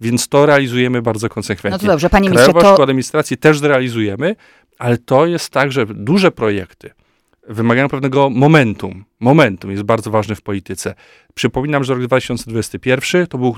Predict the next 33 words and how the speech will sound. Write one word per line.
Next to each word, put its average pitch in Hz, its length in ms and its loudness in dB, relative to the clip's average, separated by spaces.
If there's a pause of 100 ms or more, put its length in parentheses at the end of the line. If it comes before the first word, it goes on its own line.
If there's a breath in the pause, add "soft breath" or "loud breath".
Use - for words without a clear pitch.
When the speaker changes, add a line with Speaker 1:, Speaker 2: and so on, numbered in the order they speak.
Speaker 1:
tuż - 240 -6
przed, - 480 -2 (440)
e, 123 800 -4
wybuchem 131 420 -2
pandemii, 95 440 -4
tak? 135 200 -4
To - 100 -12
znaczy 107 180 -8
w 117 40 -6
zasadzie 135 260 -4
pandemia 135 260 -2
już 113 120 -4
wybuchła, 139 380 -2
ale 127 120 -2
tuż 143 200 -8
przed 135 180 -10
tymi 123 180 -10
skutkami 120 480 -6
wszystkimi, 110 360 -12
które 107 180 -8
pandemia 107 360 -8
nam 104 100 -6
przyniosła. 104 460 -8 (440 soft breath)
Mówiąc 139 180 -2
w - 40 -10
skrócie, 151 440 -2 (400 soft breath)
e, 123 120 -4
pandemia 139 440 0
wiele 139 240 2
tem-, 131 340 -2
tematów 131 540 -2
nam 123 100 -4
prolongowała, 131 840 2